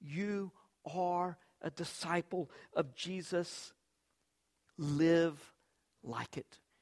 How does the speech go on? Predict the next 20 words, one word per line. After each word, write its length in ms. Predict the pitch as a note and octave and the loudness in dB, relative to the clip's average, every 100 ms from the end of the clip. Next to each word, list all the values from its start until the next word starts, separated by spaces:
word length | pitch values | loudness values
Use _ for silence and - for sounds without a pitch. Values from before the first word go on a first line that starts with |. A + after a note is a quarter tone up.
| _ D3+ C3+ G3 | _ -16 -6 10
You 360 | E4+ F4 E4+ - | 12 12 12 4
are 520 | D4+ C#4 G3 B2 - _ _ _ _ _ _ _ _ _ _ | 4 6 4 2 -8 _ _ _ _ _ _ _ _ _ _
Jesus 560 | - C#4+ D#4 - C3+ - | 4 6 6 4 -4 -2
to 100 | F#3 | 2
the 120 | A3+ | 2
world. 340 | A#3 C#4+ C4 A#2 - _ _ _ _ - _ _ _ _ _ _ _ | 2 0 -2 -10 -20 _ _ _ _ -20 _ _ _ _ _ _ _
Some 300 | - A#3 A3+ | 4 4 4
people 240 | B3 G3+ | 0 -4
say 200 | - G#3+ | 2 2
things 300 | A3 G#3+ G3 | 2 -2 2
like, 160 | G3+ F#3+ - _ _ _ | 4 2 -4 _ _ _
"You're 240 | D3+ G#3+ C4 | 2 4 4
the 140 | B3 | 4
only 280 | B3 B3 A#3 | 2 2 0
Jesus 480 | F3 B3 A#3 G#3+ - | -2 -6 -6 -10 -6
the 100 | F#3 | -2
world 360 | E3+ G#3+ G#3+ | 4 4 4
will 140 | G3 F#3+ | 6 6
ever 180 | F3+ F3+ | 6 2
see." 360 | - G#3+ F3+ | -2 -4 -4